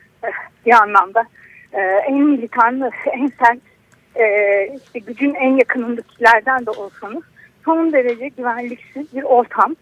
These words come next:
içinde kalıyorsunuz. E, ve bugün Burundi'nin uluslararası toplantılarda koltuğu boş. Muhalefetle o kadar kötü bir durum söz konusu ki ve o kadar işte,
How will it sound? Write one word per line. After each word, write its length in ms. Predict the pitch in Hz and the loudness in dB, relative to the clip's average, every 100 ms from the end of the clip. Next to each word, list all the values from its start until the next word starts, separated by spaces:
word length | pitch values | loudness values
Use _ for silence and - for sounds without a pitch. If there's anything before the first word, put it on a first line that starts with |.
| - - _ - | -18 -20 _ -20
içinde 300 | - 269 302 | -4 0 2
kalıyorsunuz. 880 | 294 240 233 - 202 - - - _ - _ _ | 2 4 2 2 -12 -18 -20 -20 _ -20 _ _
E, 240 | 226 220 226 | -2 -2 -2
ve 120 | 285 | -4
bugün 280 | 285 285 269 | -6 -8 -8
Burundi'nin 460 | 277 294 254 240 | -6 -4 -4 -6
uluslararası 580 | 277 285 262 - 277 240 | -6 -8 -8 2 2 2
toplantılarda 720 | - 247 240 226 226 240 233 240 | -4 -2 0 -2 -2 -2 0 0
koltuğu 500 | - 220 - 285 220 | 0 -2 -2 -6 2
boş. 180 | 208 - - - - - _ | 2 2 -6 -8 -16 -20 _
Muhalefetle 720 | - 247 262 262 - 320 294 | 2 4 4 2 -6 -8 -6
o 60 | 269 | -8
kadar 380 | - 277 277 262 | -4 0 2 0
kötü 320 | - 254 226 | -8 -16 -18
bir 100 | 233 - | -20 -16
durum 300 | 240 247 247 | -12 -12 -6
söz 200 | - 254 | -2 -2
konusu 380 | - 254 233 - | -4 -8 -8 -16
ki 220 | - 240 285 _ - _ | -4 -4 -4 _ -20 _
ve 160 | 233 240 | 2 2
o 40 | |
kadar 260 | - 269 233 | 2 0 0
işte, 360 | 233 - 233 | -2 -4 -4